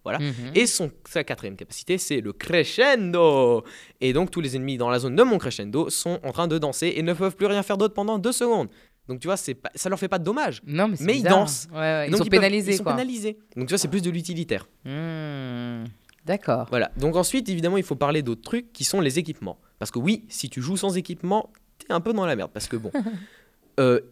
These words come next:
Speaker 1: tu gagnes de l'argent. Ton argent dans, dans ta partie, il va te servir à quelque chose. Ton petit argent que tu gagnes en tuant des
Speaker 2: Ouais.
Speaker 1: monstres, tout ça, il va te servir à quelque chose. À acheter des équipements. Ces équipements servent à augmenter tes statistiques. Au
Speaker 2: Mhm.
Speaker 1: départ, tu as des statistiques genre, oui, j-, mes attaques normales infligent soixante-dix-neuf. Ok.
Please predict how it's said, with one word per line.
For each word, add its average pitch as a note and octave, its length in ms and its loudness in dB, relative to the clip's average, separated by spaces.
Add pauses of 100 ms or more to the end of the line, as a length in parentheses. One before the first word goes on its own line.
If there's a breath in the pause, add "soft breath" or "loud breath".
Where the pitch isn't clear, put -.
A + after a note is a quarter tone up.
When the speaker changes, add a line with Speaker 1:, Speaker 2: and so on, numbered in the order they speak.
(240)
Speaker 1:
tu G3+ 100 -2
gagnes C4 160 4
de B3 60 6
l'argent. B2+ 420 2
Ton G#2 140 -4
argent A2+ 280 2
dans, C3+ 160 2
dans A2 200 -2
ta G#2 100 -2
partie, - 440 -6
il C3+ 100 -6
va B2 80 2
te - 60 -6
servir D#3 280 2
à A#2+ 60 4
quelque C3 180 0
chose. - 280 -4 (520)
Ton G2+ 100 -12
petit A2 200 -6
argent A#2 320 0
que A2 100 -10
tu - 100 -12
gagnes A2 160 0
en G2 80 -2
tuant G#2+ 160 -6
des - 80 -2
Speaker 2:
Ouais. - 80 -2
Speaker 1:
monstres, C#3 200 0
tout A#3 80 -2
ça, E3+ 80 2
il D3 80 2
va A#2+ 60 0
te - 40 -4
servir C3 200 -2
à A2 40 -4
quelque - 180 -12
chose. - 160 -18 (200 loud breath)
À G#2 100 2
acheter - 240 0
des D#3+ 180 0
équipements. - 380 -10 (380 soft breath)
Ces A2+ 180 -4
équipements E3 400 0
servent G3+ 440 2
à C3+ 260 4
augmenter C3 320 -2
tes E3 100 -4
statistiques. - 560 -6 (180)
Au - 40 -6
Speaker 2:
Mhm. B2+ 60 -4
Speaker 1:
départ, D#3+ 280 4
tu F#3+ 80 -2
as A#2+ 60 -2
des G#2+ 40 -6
statistiques C3+ 460 -6
genre, G#2+ 260 -2
oui, F3+ 180 0
j-, A2+ 120 -6
mes C3+ 180 -2
attaques E3 220 2
normales D#3+ 380 2
infligent E3+ 240 -4
soixante-dix-neuf. D3+ 640 -4
Ok. B2 180 -4